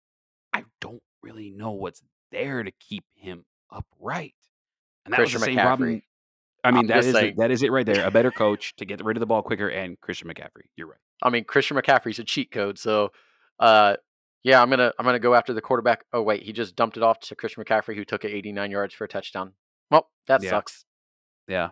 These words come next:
Speaker 2: Like, I,
Speaker 1: True,
Speaker 2: I'm
Speaker 1: and a,
Speaker 2: not
Speaker 1: and a, yeah, and a better, no, you're right. I mean, and a better coach to have him get rid of the ball quicker and things like that.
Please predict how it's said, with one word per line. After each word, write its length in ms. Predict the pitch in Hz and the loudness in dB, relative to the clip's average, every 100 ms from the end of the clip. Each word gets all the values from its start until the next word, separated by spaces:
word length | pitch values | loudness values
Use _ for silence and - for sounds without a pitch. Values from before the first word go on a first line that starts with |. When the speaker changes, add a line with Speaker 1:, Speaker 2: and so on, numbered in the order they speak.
| _ | _
Speaker 2:
Like, 260 | 117 110 107 - | -2 0 -2 -2
I, 120 | 127 | 0
Speaker 1:
True, 100 | 135 | 2
Speaker 2:
I'm 120 | 131 | 0
Speaker 1:
and 20 | |
a, 20 | |
Speaker 2:
not 100 | - | -2
Speaker 1:
and 120 | 107 110 | -4 -6
a, 120 | 104 _ _ - | -6 _ _ -8
yeah, 240 | 90 82 | -6 -4
and 140 | 90 | 0
a 40 | 131 | 2
better, 240 | 156 160 | 4 4
no, 80 | 143 | 2
you're 160 | 156 160 | 2 2
right. 200 | 151 110 | 2 0
I 40 | |
mean, 120 | 110 | 0
and 100 | 117 | 0
a 40 | 117 | 0
better 200 | 113 120 | 0 -2
coach 340 | - 110 107 | 0 -2 -2
to 100 | - | -8
have 160 | 101 101 | -8 -8
him 120 | 101 | -8
get 220 | 92 101 | -10 -8
rid 100 | 101 | -6
of 40 | 104 | -6
the 60 | |
ball 180 | 92 95 | -4 -4
quicker 320 | 95 87 - | -4 -6 -4
and 120 | 98 90 | -4 -6
things 160 | 90 | -8
like 140 | 85 - | -10 -10
that. 160 | 85 | -12